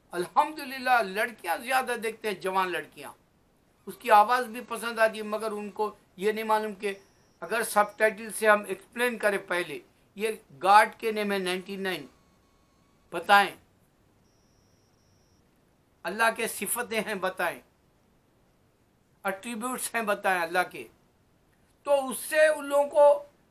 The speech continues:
अल्लाह का एक जो है पैगाम भी मिले जैसा रहता, और फिर वो लोग इस्लाम है क्या एक भनक भी मिलती उनको। ये बहुत मशहूर है अस्मा हुस्ना आतिफ असलम का,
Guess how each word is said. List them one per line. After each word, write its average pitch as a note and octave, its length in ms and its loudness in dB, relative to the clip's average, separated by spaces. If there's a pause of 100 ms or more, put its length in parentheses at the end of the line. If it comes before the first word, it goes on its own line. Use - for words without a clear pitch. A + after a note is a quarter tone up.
(120)
अल्लाह B3 360 0
का C#4 420 4 (920)
एक A#3+ 280 -8 (260)
जो G3+ 180 -4
है A3 160 4
पैगाम G3+ 420 0
भी C#4 120 -6
मिले C#4 260 -4
जैसा B3+ 280 -2
रहता, C4 460 -2 (500)
और A3+ 180 0
फिर B3 220 -8
वो B3 120 4
लोग B3+ 280 2 (520)
इस्लाम C4 400 2
है B3 160 2
क्या C4+ 240 2 (360)
एक A3+ 180 -8 (120)
भनक A3+ 280 -4
भी A3+ 180 -8
मिलती A3 320 -6
उनको। F#3+ 340 -8 (1500)
ये D4 140 2
बहुत D4+ 300 8
मशहूर D#4 380 2
है B3 160 6 (280)
अस्मा C4 260 -4
हुस्ना B3 380 0
आतिफ G#3 560 0
असलम G#3 300 -4
का, - 220 -12